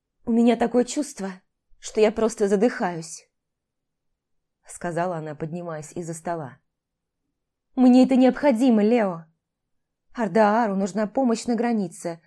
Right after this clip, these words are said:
а для меня это неплохой способ развеяться. Я жажду бойни». Тихо выдохнула она, откинув голову назад,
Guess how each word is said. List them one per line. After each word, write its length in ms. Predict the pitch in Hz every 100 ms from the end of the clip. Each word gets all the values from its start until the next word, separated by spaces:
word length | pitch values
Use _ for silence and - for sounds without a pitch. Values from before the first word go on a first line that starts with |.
| _
а 140 | - 196
для 140 | 202
меня 320 | 208 202 240
это 140 | 196 180
неплохой 440 | 180 190 190 302
способ 400 | - - 190 175
развеяться. 720 | 185 175 175 165 160 - 151 - _ _ _ _ _ _ _ _ _ _ _ _
Я 260 | 233 220
жажду 420 | 202 214 196 165 202
бойни». 680 | 170 190 160 165 151 - _ _ _ _ _ _ _ _ _ _ _ _ _ _ _ _
Тихо 300 | - 185 165
выдохнула 580 | 156 185 202 170 156 147
она, 300 | 151 131 139 _ _ _ _
откинув 480 | 170 - 208 190 160
голову 320 | 185 180 160
назад, 440 | 160 160 185 233